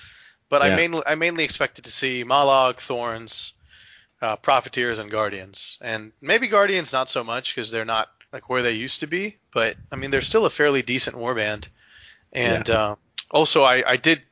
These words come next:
Speaker 1: imagine, I was like, "There are probably gonna be some Reavers players," just because of, like,
Speaker 2: <laughs>
Speaker 1: the hype. <clears throat> So I was ready for it. And, uh, one thing that I feel like I didn't do was tech for the mirror,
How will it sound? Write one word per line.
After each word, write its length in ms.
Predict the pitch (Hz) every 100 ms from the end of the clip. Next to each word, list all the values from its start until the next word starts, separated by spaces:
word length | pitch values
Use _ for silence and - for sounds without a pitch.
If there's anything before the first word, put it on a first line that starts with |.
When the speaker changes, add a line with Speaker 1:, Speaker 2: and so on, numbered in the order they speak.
| -
Speaker 1:
imagine, 540 | 139 127 123 120 113
I 60 | 113
was 100 | 113
like, 100 | 107
"There 80 | 117
are 40 |
probably 260 | 131 127 135
gonna 120 | 135
be 80 | 131
some 160 | 135
Reavers 360 | 120 117 113 -
players," 500 | 113 104 104 - - _ _
just 200 | - -
because 280 | 120 117 107
of, 100 | 104
like, 400 | 107 101 98 - _ _
Speaker 2:
<laughs> 240 | _ _ -
Speaker 1:
the 640 | 139 - 127 127 120 113
hype. 300 | 113 123 113 -
<clears throat> 20 | - - - - _ -
So 120 | -
I 60 | 139
was 180 | 147 156
ready 200 | 175 170
for 280 | - 117 110
it. 120 | - _ _ _ -
And, 380 | 127 117 113 110
uh, 300 | 113 113 110 - - - - - _
one 160 | 151 165
thing 200 | 180 151
that 100 | 143
I 80 | 139
feel 240 | 151 143
like 160 | 135 131
I 80 |
didn't 400 | 123 131 127 -
do 280 | - 131 120
was 220 | 110 107
tech 240 | - 123 -
for 140 | 123
the 80 | 104
mirror, 360 | 98 98 -